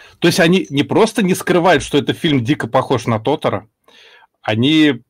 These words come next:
<laughs> это прямо говорят, вообще не скрываясь. То есть это, это даже не привет, а такое признание в любви, наверное, Миядзаки,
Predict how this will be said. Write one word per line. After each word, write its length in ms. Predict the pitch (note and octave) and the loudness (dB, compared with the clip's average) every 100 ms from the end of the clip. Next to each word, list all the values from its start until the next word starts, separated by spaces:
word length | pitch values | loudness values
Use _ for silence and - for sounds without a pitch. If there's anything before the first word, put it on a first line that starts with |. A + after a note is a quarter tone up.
| _ - | _ -20
<laughs> 340 | - - - | -14 -12 -4
это 280 | - - F3 - _ - | -4 -2 -8 -8 _ -10
прямо 440 | A2 C3+ E3 C#3 | 0 2 2 0
говорят, 460 | A#2+ B2+ C#3 C3 A#2+ | 0 0 2 0 0
вообще 340 | B2 - E3+ | -4 -2 0
не 120 | D3 | 0
скрываясь. 500 | B2+ - C3+ A#2+ G#2 | -2 -2 0 0 -2
То 60 | - | -4
есть 120 | D3+ | -4
это, 200 | C#3+ G#2+ - - - - | -2 -4 -6 -20 -12 -6
это 160 | C3 | -2
даже 220 | C#3+ D#3+ D3+ | 0 0 -2
не 80 | |
привет, 360 | D#3+ E3 D#3 - | -2 0 2 0
а 60 | C3 | -2
такое 200 | D3 C#3 | -2 -2
признание 440 | D3+ C3+ F3+ E3+ | -2 0 0 0
в 80 | C3+ | 0
любви, 280 | D3 A#2+ B2 | -2 -2 -4
наверное, 400 | G#2+ F#2+ F#2+ G2 | -4 -4 -8 -8
Миядзаки, 560 | G#2 G2+ C3 E3+ A2 | -8 -4 -6 -6 -12